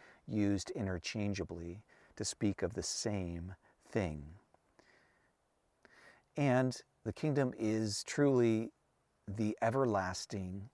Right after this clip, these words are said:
eternal order of all things. It is God's realm, his place, his purposes that are established.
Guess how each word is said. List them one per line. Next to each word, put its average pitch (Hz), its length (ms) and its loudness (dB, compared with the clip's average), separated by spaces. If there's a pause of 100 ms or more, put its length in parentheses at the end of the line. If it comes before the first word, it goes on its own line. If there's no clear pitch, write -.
(300)
eternal 110 720 -4
order 82 480 -6
of 87 200 -10 (120)
all 87 360 -6
things. 87 600 -14 (1200)
It 92 160 -4
is 95 300 -2
God's 92 360 -4
realm, 98 320 -6 (880)
his 113 240 -6
place, - 580 -12 (500)
his 92 200 -4
purposes - 840 -6 (800)
that 85 180 -2
are 78 160 -4
established. 78 760 -10